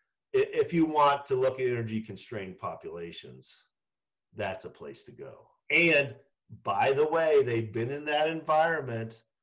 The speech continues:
well, time out of mind, you know, at least fifty thousand years. And we don't know if it's three hundred thousand years. So there's a very interesting adaptive story there.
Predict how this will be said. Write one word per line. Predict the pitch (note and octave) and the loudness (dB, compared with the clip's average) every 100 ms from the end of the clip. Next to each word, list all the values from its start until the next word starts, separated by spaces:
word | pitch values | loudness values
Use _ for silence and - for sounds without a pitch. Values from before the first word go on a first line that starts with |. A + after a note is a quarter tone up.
| _ _ _ _ _ | _ _ _ _ _
well, | G2+ G2 F#2 | -8 -6 -8
time | - C#3+ C#3 | -4 -2 0
out | C3+ C3 | 2 2
of | B2 | 2
mind, | B2+ B2 A2 G#2+ G#2 - _ - | 2 2 0 -4 -8 -18 _ -8
you | A#2 | -6
know, | F2+ - _ - | -6 -10 _ -2
at | C3+ C#3+ | -2 2
least | E3+ G3 F#3+ - | 4 4 4 0
fifty | D3+ - B2 | -4 -6 -8
thousand | A2+ A#2+ A#2 A2 G2 F#2 | -6 -2 -2 -2 -6 -10
years. | F2 E2+ E2 - - _ _ _ _ _ _ _ _ _ | -10 -8 -10 -12 -20 _ _ _ _ _ _ _ _ _
And | A#2 B2 | -4 -2
we | C3+ | 0
don't | B2+ A2 A#2 | 0 0 -2
know | A#2+ A2 | 2 2
if | G#2 | 0
it's | G2+ - | -4 -10
three | - G#2 | -10 -8
hundred | G2 F#2 E2 | -8 -10 -12
thousand | E2+ D#2 D#2 D2 | -14 -16 -16 -18
years. | C#2 B1+ B1 - | -20 -20 -18 -6
So | C3+ B2+ A2+ - _ - | 0 0 -2 -8 _ -2
there's | C#3+ D3+ | 0 2
a | D3 C3+ | 4 4
very | B2+ D3 C#3 | 4 4 4
interesting | C3+ - A#2+ B2 G#2+ | 2 -2 -8 -6 -8
adaptive | F#2 G#2+ G2+ - - - | -4 -2 -4 -6 -16 -18
story | - - A2 G#2 | -14 -14 -14 -16
there. | A#2+ - - | -18 -20 -14